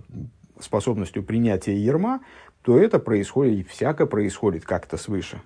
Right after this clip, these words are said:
А рейзе кошер вешаях бинин цово шелимайлу веацмус. Это, без всякого сомнения, связано с идеей цово, как оно свыше и в сущности, имеется в виду, вплоть до сущности божества.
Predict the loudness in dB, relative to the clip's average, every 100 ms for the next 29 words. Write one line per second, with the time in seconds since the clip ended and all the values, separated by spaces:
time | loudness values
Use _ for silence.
0 | _ _ _ -12 -2 2 2 2 0 2
1 | 2 4 2 2 -2 -2 2 2 0 -4
2 | -2 -2 -2 -2 0 -2 -4 -4 -2 -2
3 | -2 -2 -2 -2 0 -2 -4 -16 -18 -20
4 | _ _ _ _ _ _ _ 0 0 2
5 | -2 0 0 0 -4 -4 -2 -2 0 0
6 | -2 0 0 0 -2 -4 -4 0 2 2
7 | -2 -4 -2 0 0 -2 _ -20 -20 _
8 | _ 4 4 4 2 2 0 -2 0 0
9 | 0 -2 -4 -4 _ _ 0 0 0 -6
10 | -12 -2 0 0 -6 -10 -12 -14 -16 _
11 | -8 -4 -6 -6 -6 -2 0 0 -2 -4
12 | 0 2 2 2 0 0 -4 -4 -8 -6
13 | -6 -4 -6 -4 -6 -6